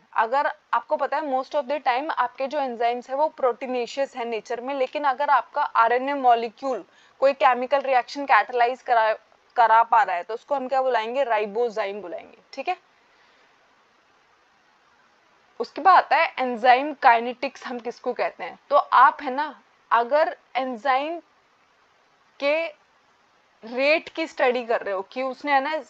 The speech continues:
कितना increase किया, कैसे increase किया, activation energy को उसने कैसे घटाया, अगर आप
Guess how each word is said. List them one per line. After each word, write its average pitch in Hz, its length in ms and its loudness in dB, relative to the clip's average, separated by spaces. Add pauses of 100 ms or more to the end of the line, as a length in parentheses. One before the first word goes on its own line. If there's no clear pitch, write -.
(120)
कितना 285 440 -2
increase 254 640 -6
किया, 262 200 4
कैसे 254 360 -4
increase 247 460 -6
किया, 254 220 4
activation 247 520 -6
energy 240 400 -2
को 254 160 2
उसने 254 300 -4
कैसे 233 380 -2
घटाया, 226 460 2
अगर 254 300 0
आप 269 200 4